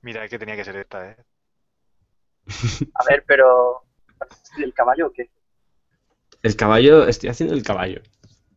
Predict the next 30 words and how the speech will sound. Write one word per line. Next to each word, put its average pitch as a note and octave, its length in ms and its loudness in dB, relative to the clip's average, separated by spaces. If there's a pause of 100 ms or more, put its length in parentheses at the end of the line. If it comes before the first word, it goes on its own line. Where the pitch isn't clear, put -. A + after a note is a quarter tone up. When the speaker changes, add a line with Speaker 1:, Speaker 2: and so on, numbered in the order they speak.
(200)
Speaker 3:
Pero G2 160 0
es - 40 -4
Speaker 2:
¿Ya? - 80 0
Speaker 3:
que B2 100 4 (140)
empecé, A2+ 320 -4
Speaker 2:
Sí. - 80 -10
Speaker 3:
empecé, A2 380 -10 (320)
empecé G#2 360 -4
a - 40 2
hacerlo D3 500 4
hace C3 180 -2
un B2 80 -2
rato A#2+ 520 0
y A2 100 -4
después G#2 320 -2
me A2+ 120 2
dijeron A2 440 -2
que, G2 380 -8 (340)
después G#2 440 -2
me B2+ 100 2
dijo B2+ 320 6
un A#2 200 6
hombre A2 220 4
muy G#2+ 140 4
malo A2 360 2 (960)
que F#2+ 500 4
lo F#2+ 80 -2
hiciera F#2+ 300 -4
con G2 200 -2
tanga. F2+ 400 -8